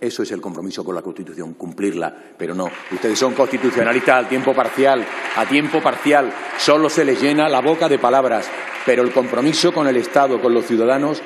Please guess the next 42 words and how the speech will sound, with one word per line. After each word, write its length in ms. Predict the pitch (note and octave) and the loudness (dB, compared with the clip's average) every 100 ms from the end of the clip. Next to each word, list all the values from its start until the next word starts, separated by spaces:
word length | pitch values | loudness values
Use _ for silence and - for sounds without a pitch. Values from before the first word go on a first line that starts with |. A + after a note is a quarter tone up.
| - - - | -16 -20 -12
son 340 | - B2 C3+ A#2 | -4 -4 -4 -6
los 200 | G2 G#2+ | -4 -4
hechos. 400 | F2+ F2+ D#2+ - - - _ | -4 -8 -10 -14 -20 -20 _
Y 120 | G#2+ | -2
eso 140 | B2+ | 0
es 40 | C3+ | -2
lo 80 | B2 | -4
que 80 | |
me 80 | G2+ | -4
gustaría 360 | G2 - F#2+ G#2+ | -6 -6 -6 -4
hablar 200 | G2+ F2+ | -6 -8
con 100 | F2+ | -10
usted. 300 | D2+ - C#2+ _ _ | -12 -16 -20 _ _
Mire, 580 | G2+ D2 - - - _ _ _ - _ - - _ | -4 -4 -8 -20 -20 _ _ _ -18 _ -20 -20 _
les 120 | F#2 F#2+ | -6 -2
veo 160 | C3 | 0
muy 120 | D3 | 0
poco 180 | C#3 C3+ | -2 0
originales 520 | B2 - G#2 A#2 G#2+ | -2 -2 -2 -2 -4
esta 160 | G2+ F#2+ | -6 -8
semana. 400 | F#2+ F#2+ D#2 - - - _ _ | -4 -2 -4 -10 -20 -20 _ _
Acabo 400 | - A#2 C3 C3 | -6 -2 0 0
de 240 | G#2 F2+ - - - _ - - | -2 -4 -8 -16 -20 _ -20 -18
responder 540 | - - E2+ B2 D3 | -16 -6 -2 0 0
a 100 | F2 | -4
su 100 | - | -6
compañero 640 | - E2 F2 G2+ A2+ A2 A2 - - - - - _ _ _ - | -10 -4 -4 -2 0 -2 -4 -12 -20 -20 -20 -20 _ _ _ -2
una 140 | A2+ | 0
pregunta 320 | A#2 B2+ D#3 | 2 0 0
sobre 200 | B2+ B2+ | 0 0
el 40 | A#2+ | -2
encaje 360 | A2+ C3 D3 | 0 -2 0
del 100 | C3 | 0
ordena-, 280 | A2+ A2 A2 | 0 0 -2
en 140 | G#2+ | -2
el 100 | G2+ | -2
ordenamiento 680 | G2 F#2 F#2+ A#2 C3 C3 C3 | -2 -4 -4 -4 -4 -4 -4
del 120 | A2 | -4
proyecto 380 | F2 F2 G#2+ - | -6 -6 -4 -6
político 380 | F#2 G2+ G#2+ G#2+ | -6 -6 -6 -8
del 100 | F2 | -8
Gobierno. 420 | D2+ D#2 - - | -10 -12 -14 -20